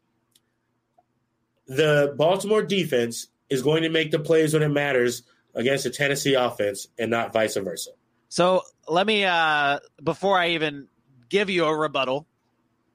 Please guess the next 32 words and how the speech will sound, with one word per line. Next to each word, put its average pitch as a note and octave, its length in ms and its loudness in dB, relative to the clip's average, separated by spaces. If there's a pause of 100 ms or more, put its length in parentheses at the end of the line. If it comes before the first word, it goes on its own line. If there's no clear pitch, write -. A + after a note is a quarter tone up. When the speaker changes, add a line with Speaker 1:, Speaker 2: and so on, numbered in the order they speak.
(600)
Speaker 2:
boom, D3+ 440 0 (280)
right E3 260 -2
there. C3 420 -2 (720)
Oh, F#3 200 0
get E4 180 0
outta F#3+ 220 -2
here. D3+ 260 -4
Get B3 160 0
outta F#3 200 0
here. E3 140 0
You D#3 140 -2
posted F3+ 380 -4
that E3 180 -2
comment. D3+ 260 -2 (200)
That A#3 240 2
is, F#3 180 -2
that, G#3+ 240 0
no, G3 220 2 (420)
no, D#3+ 460 0
it - 260 -4
is G3+ 140 -4
not A#3+ 240 -2
spot F#3+ 340 0
on, C#3+ 280 0
okay? E3+ 440 0 (220)
It D#3+ 80 0
wasn't G#3+ 340 0
spot F3 460 0
on. D#3 280 -2 (200)
You F3 80 -4
wanna D4 160 2
know C4 80 -2